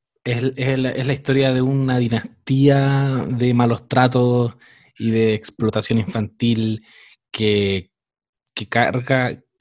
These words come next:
Luis Miguel en su A D N también, y por eso, como bien decías, lo vimos en, en esa sala de ensayo apretando a Sergiño en lo que después nos dijeron que era una maniobra para que él no quisiera cantar más, pero igual,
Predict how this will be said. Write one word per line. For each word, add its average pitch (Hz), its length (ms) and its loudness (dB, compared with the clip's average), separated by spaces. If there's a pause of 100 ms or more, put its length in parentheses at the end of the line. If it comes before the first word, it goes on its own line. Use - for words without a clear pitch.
(140)
Luis 120 180 0
Miguel 123 260 2
en 127 100 2
su 123 160 -4
A 120 80 2
D 110 160 2
N 113 160 0
también, 104 400 -4
y 110 40 -2
por 104 140 -6
eso, 107 320 -4 (280)
como 107 180 0
bien 110 200 2
decías, 110 300 -2
lo 104 160 2
vimos 110 380 2
en, 101 240 -2
en 101 140 -4
esa 104 280 -4
sala 104 260 -2
de 98 60 -2
ensayo 104 540 -2 (600)
apretando 135 1080 4 (300)
a 110 260 0
Sergiño 131 640 0
en 127 160 4
lo 117 100 4
que 107 120 0
después 117 360 0
nos 127 140 0
dijeron 117 460 2
que 107 160 0
era 113 80 2
una 110 120 0
maniobra 107 400 0
para 98 160 -2
que 98 100 -2
él 107 100 2
no 107 100 0
quisiera 101 320 -2
cantar 101 320 -2
más, 139 260 0 (480)
pero 98 200 0
igual, 92 500 0